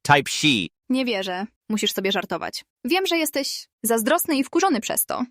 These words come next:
Speaker 2: Chciałbyś być ciemnoskórym bykiem o wzroście sto dziewięćdziesiąt centymetrów jak twój brat. On będzie moim nowym facetem. Szczerze mówiąc, on jest po prostu o wiele lepszy od ciebie.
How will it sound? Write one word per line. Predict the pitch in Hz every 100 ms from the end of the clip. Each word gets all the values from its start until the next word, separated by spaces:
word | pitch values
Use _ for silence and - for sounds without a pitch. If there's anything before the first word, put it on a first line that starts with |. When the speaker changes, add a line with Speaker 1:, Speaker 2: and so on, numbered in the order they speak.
| _
Speaker 2:
Chciałbyś | - - 466 403
być | 285 -
ciemnoskórym | - 269 247 - 320 240
bykiem | 254 285 254
o | 208
wzroście | 208 285 - 269
sto | - 320
dziewięćdziesiąt | 302 269 254 247 262 277 269
centymetrów | 285 269 226 269 277 262
jak | 247
twój | - 233
brat. | 196 175 - - _
On | 202 202
będzie | 196 190
moim | 190 185
nowym | 185 180 175
facetem. | - - - - 226 - _
Szczerze | - 320 339
mówiąc, | 302 285 269 262
on | 262
jest | 269 -
po | 262
prostu | 247 - 254
o | 254
wiele | 254 247
lepszy | 233 - -
od | -
ciebie. | - -